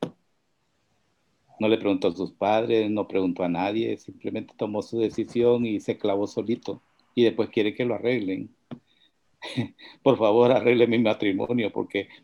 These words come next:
ya no aguanto", pero ¿quién le dijo que se casara? ¿Quién le pidió consejo? Igualmente, eh, el noviazgo. Yo pienso que el noviazgo no debe ser así a la carrera, solo porque miran la apariencia bonita. Es como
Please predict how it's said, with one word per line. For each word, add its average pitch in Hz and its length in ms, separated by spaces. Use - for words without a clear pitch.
ya 101 180
no 110 120
aguanto", 110 480
pero 87 260
¿quién 85 200
le 87 80
dijo 82 240
que 90 120
se 87 140
casara? 110 500
¿Quién 85 180
le 90 80
pidió 87 340
consejo? - 560
Igualmente, 101 580
eh, 95 340
el 90 120
noviazgo. 87 580
Yo 90 200
pienso 107 460
que 107 120
el 90 100
noviazgo 95 460
no 92 140
debe 90 240
ser 90 220
así 92 320
a 87 80
la 87 140
carrera, 90 440
solo 92 260
porque - 400
miran 92 280
la 92 80
apariencia 90 440
bonita. 95 360
Es - 40
como 90 460